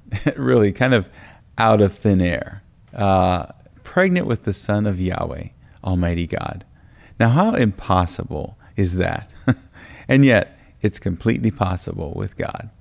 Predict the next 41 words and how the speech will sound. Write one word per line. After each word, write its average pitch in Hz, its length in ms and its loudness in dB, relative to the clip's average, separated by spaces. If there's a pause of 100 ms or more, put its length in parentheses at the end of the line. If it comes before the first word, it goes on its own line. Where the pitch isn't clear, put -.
(680)
Isn't 147 260 2
that 92 240 0
such - 260 -2
an 87 120 -6 (100)
awesome 95 400 -4
story? 95 480 0 (280)
What 165 120 4
a 131 60 4
great 107 360 4
way 90 460 4 (320)
to, 95 400 2 (140)
to 92 180 -4
begin, 95 720 2 (400)
uh, 90 460 -2 (160)
in 98 140 -2
our 92 200 0
reflection 92 640 -2
and 85 160 -4
thinking 101 320 0
about 92 280 -2
Jesus, 92 560 -6 (340)
is 104 120 -10
to 107 100 -2
think 127 260 -2
about 95 400 0 (200)
how 95 180 -2
God 90 520 2
accomplishes 92 880 -6 (120)
the 95 100 -2
impossible. - 760 -8 (960)
Maybe 107 240 4
there's 113 200 4
something 104 300 2
in 98 120 4
your 98 180 4
life 90 280 2
that 95 80 -2
you 95 160 0
think 95 260 -2
is 95 160 -2
impossible, 92 760 -6